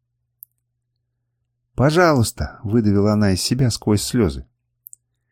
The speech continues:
Лезвие меча не шелохнулось. Она, шатаясь, подошла и тяжело опустилась передо мной на колени,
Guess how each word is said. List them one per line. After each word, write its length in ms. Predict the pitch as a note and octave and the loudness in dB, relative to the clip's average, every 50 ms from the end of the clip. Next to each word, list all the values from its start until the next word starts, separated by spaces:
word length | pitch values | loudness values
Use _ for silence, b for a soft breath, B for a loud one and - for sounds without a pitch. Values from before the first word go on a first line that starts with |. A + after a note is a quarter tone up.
| _ _ _ _ _ _ | _ _ _ _ _ _
Лезвие 420 | - F#2+ A#2 E3+ F3+ E3+ E3 D#3 | -4 0 0 0 0 0 -2 -4
меча 300 | D3+ D3 C#3 - - C#3+ | -2 -2 -2 -2 0 0
не 80 | C3 B2 | 0 0
шелохнулось. 720 | A2+ - A#2+ B2 B2+ A#2+ - A#2 F2+ D2 C#2 C2+ - _ _ _ _ _ _ _ _ _ _ _ _ _ _ _ _ _ _ _ _ _ _ _ _ _ _ _ _ _ _ _ _ _ _ | 0 0 0 0 0 0 -2 -2 -4 -4 -4 -8 -12 _ _ _ _ _ _ _ _ _ _ _ _ _ _ _ _ _ _ _ _ _ _ _ _ _ _ _ _ _ _ _ _ _ _
Она, 360 | - F#2+ G2+ A#2 D3+ F#3+ G3+ | -6 -4 -2 -2 0 -2 -2
шатаясь, 500 | - - E3+ E3 - - G3 E3+ B2 - | -2 -2 -4 -4 -2 0 0 0 0 -2
подошла 500 | - - A2+ B2 C3+ C#3 - - F#3+ E3 | -2 0 2 2 0 0 -2 -2 0 0
и 60 | A2+ | 0
тяжело 340 | - - A#2+ B2 D3 F3 F3 | 0 0 -2 0 0 0 0
опустилась 540 | D3+ D3 C#3 C3+ B2+ - - D#3 C3+ A#2 - | 0 0 0 -2 -2 -2 -2 0 0 -2 -2
передо 320 | - - A2+ G#2+ A#2 A#2+ | -2 0 0 2 2 0
мной 160 | C3 C3+ B2+ | 0 0 0
на 80 | A#2+ A2 | 0 0
колени, 480 | - B2 A#2+ A#2 G#2 D#2 C#2+ C2+ B1 | 0 0 0 2 2 0 -2 -4 -8